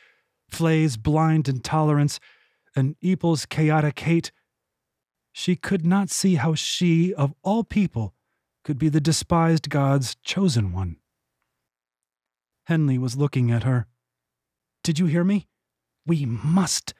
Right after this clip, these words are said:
kill him." She did not answer for a long time as she watched the firelight give life to her garnet ring, sending up mesmerizing sparkles of crimson.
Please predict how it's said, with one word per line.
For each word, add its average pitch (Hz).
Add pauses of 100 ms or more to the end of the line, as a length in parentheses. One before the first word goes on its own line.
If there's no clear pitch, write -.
(260)
kill 214
him." 101 (1800)
She -
did 139
not 156
answer 160
for -
a 151
long 151
time 139
as 113
she -
watched 135
the 117
firelight 135
give 127
life 135
to 113
her 117
garnet 131
ring, 135 (580)
sending 156
up 151
mesmerizing 143
sparkles 143
of 135
crimson. 131